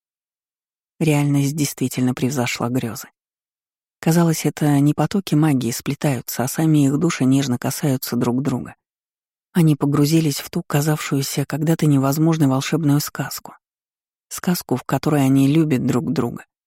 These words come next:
и помнят друг о друге, заботятся и берегут. Мир закрутился радужным хороводом, и Олеся почувствовала себя так,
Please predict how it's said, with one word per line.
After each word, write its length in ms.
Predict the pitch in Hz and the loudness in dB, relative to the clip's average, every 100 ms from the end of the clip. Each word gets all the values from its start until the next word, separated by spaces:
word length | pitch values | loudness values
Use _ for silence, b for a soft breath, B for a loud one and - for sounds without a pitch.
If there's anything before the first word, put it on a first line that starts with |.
| _ _ | _ _
и 100 | 147 | 0
помнят 420 | - 151 139 123 | 2 4 4 2
друг 220 | 127 120 | 0 0
о 80 | 127 | -2
друге, 400 | 143 131 131 131 | 0 -2 -2 -2
заботятся 720 | 143 135 151 151 139 - - | 0 0 2 0 -2 -6 0
и 80 | 131 | 2
берегут. 580 | 131 135 131 - - - _ _ _ _ _ _ _ _ _ - | 4 2 0 -2 -8 -20 _ _ _ _ _ _ _ _ _ 2
Мир 200 | 156 143 | 4 4
закрутился 640 | 135 - 143 - 147 - | 0 0 0 2 0 0
радужным 460 | 135 131 131 139 135 | 0 0 0 0 0
хороводом, 560 | - 131 131 151 135 | 0 -2 0 2 2
и 60 | 131 | 2
Олеся 320 | 139 165 - | 0 -2 -4
почувствовала 640 | 139 135 - 170 - 131 131 | -4 -4 -4 -4 0 0 0
себя 280 | - 131 131 | -2 -4 -4
так, 260 | 160 - | -8 -10